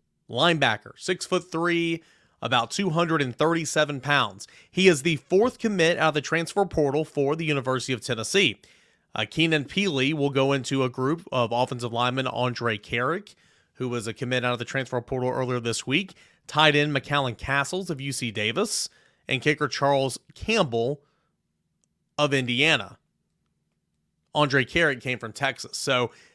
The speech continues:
Tennessee, again, you've seen six guys go into the transfer portal,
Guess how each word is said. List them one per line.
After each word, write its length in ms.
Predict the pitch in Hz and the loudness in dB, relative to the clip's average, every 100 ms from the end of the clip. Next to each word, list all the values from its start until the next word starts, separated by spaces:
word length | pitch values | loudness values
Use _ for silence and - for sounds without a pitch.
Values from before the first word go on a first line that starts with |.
| - | -4
Tennessee, 540 | 185 180 - 165 175 | -2 -2 0 0 0
again, 380 | - 151 165 160 | -2 -2 0 -2
you've 160 | 156 131 | -4 -4
seen 500 | - 156 147 139 123 _ _ _ | -2 0 0 -2 -6 _ _ _
six 400 | - - 254 - | -6 -2 0 2
guys 320 | 185 170 147 | 2 2 2
go 160 | 147 156 | 0 0
into 120 | 208 | 0
the 60 | |
transfer 400 | 175 139 123 131 120 | -2 -2 -2 -2 -4
portal, 500 | 127 120 123 165 | -2 -2 0 -2